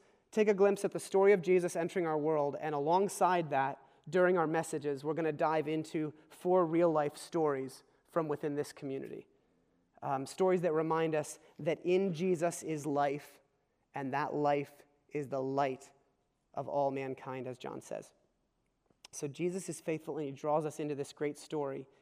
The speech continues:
even in the midst of brokenness, even in the midst of confusion, light and life are always possible.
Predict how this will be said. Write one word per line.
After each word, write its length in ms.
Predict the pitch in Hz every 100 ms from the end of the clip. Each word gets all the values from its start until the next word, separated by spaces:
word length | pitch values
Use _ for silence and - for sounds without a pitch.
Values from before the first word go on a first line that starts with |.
| _
even 200 | 160 160
in 80 | 165
the 60 |
midst 240 | 160 165 -
of 80 | 147
brokenness, 680 | 151 139 147 135 135 - _ _ _
even 220 | 160 156
in 80 | 160
the 60 | 156
midst 220 | 156 165
of 120 | 151
confusion, 500 | 165 - 139 135 131 - _
light 320 | 135 139 147
and 180 | 147 143
life 200 | 131 135 -
are 160 | - - _
always 500 | - 147 143 143 135 - _ _
possible. 560 | - - - - -